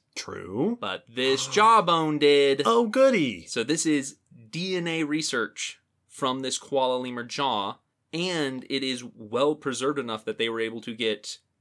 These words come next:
Speaker 2: nuclear genomic D N A.
Speaker 1: Ooh, chromosomal D N A.
Speaker 2: Yeah, so that means they get D N A from both parents instead of
Speaker 1: That,
Speaker 2: just
Speaker 1: that's
Speaker 2: the
Speaker 1: true.
Speaker 2: mother lineage if you do use mitochondrial.
Speaker 1: Gotcha, gotcha. Episode thirty-four, Ancient D N A.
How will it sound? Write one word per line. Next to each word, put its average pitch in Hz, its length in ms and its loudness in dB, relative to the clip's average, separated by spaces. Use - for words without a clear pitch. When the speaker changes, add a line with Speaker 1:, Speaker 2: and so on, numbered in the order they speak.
Speaker 2:
nuclear 131 840 -2
genomic 117 640 -6
D 123 180 0
N 113 60 -4
A. 107 200 -4
Speaker 1:
Ooh, 131 260 -10
chromosomal 120 840 0
D 98 160 -6
N 92 100 -6
A. 87 100 -10
Speaker 2:
Yeah, 120 640 0
so - 140 -6
that 156 240 0
means 139 200 -6
they 127 120 -2
get 127 160 -4
D 123 120 -2
N 123 60 -6
A 117 80 -2
from 113 260 -10
both 131 340 2
parents - 640 -4
instead 120 280 0
of 113 80 2
Speaker 1:
That, 110 80 -14
Speaker 2:
just 127 340 0
Speaker 1:
that's - 80 -6
Speaker 2:
the 120 80 2
Speaker 1:
true. 127 80 -2
Speaker 2:
mother 156 220 4
lineage 113 400 -2
if 104 140 -10
you 110 140 -6
do 110 100 -8
use 104 240 -6
mitochondrial. 104 720 -6
Speaker 1:
Gotcha, 90 340 -12
gotcha. 90 420 -12
Episode 110 300 -6
thirty-four, 113 340 -2
Ancient 104 180 -8
D 110 60 -6
N 110 60 -4
A. 104 120 -8